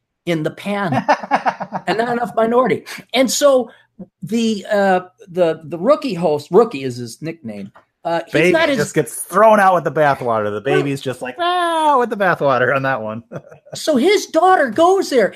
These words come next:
Speaker 1: and this is not a cheap school. I'm like, "How are you the daughter? How do you have your daughter? You're in a conservative right-wing talk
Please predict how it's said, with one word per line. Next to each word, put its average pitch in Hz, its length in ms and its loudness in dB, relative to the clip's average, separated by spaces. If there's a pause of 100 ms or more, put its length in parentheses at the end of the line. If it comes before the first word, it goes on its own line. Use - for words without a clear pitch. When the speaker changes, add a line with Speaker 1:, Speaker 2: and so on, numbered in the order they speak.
Speaker 1:
and 320 180 0
this 392 200 0
is 285 120 -8
not 302 200 0
a 262 60 -2
cheap 262 300 -8
school. 359 300 -2
I'm 339 80 4
like, 302 180 0
"How 370 520 -2
are 311 160 4
you 294 340 -4
the 214 140 -6
daughter? 226 560 -2
How 269 240 -2
do 359 80 -8
you 320 160 -6
have 233 340 -4
your 220 80 -6
daughter? 190 460 -4
You're 190 240 -2
in 175 60 -4
a 165 40 -8
conservative 294 720 -6
right-wing 320 400 0
talk 311 400 -2